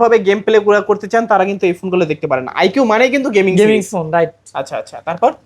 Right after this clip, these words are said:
Speaker 2: তারপর আইকিউ জেড সেভেন Pro।
Speaker 1: জেড সেভেন Pro।
Speaker 2: আইকিউ জেড সেভেন Pro হচ্ছে লেগা আট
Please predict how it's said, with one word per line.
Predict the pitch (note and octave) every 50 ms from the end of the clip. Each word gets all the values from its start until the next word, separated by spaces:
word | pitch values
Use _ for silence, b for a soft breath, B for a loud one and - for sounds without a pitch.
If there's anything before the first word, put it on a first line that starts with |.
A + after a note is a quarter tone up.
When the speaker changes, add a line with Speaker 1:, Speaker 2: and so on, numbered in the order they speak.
| _ -
Speaker 2:
তারপর | F#3+ F#3 G#3
আইকিউ | A3 - F#3+ G3 F#3 - A#3+ G#3+ E3+ E3+
জেড | A3 A#3+ A#3+ - -
সেভেন | C4+ B3+ B3 A#3+ A3 F#3+
Pro। | - F3 D3+ C#3+ - _ _ -
Speaker 1:
জেড | - F3 F3 F3
সেভেন | - - G3 F3+ F#3 F#3+ F#3 -
Pro। | D#3+ C3 B2+ - _ _ _ _ _ _ _ _ _ _ - E3+ F3+
Speaker 2:
আইকিউ | F#3+ F#3 - A3+ A#3+ A#3 G3+ F3+
জেড | F#3 G#3+ G#3 G#3 -
সেভেন | A#3+ A#3+ A#3+ A3+ A3
Pro | A#3+ A#3+ A#3+ A3+
হচ্ছে | A#3 A#3 - - A#3+ A#3+
লেগা | A#3 A3+ A#3+ B3 B3+ B3 - - G#3
আট | G3+ G3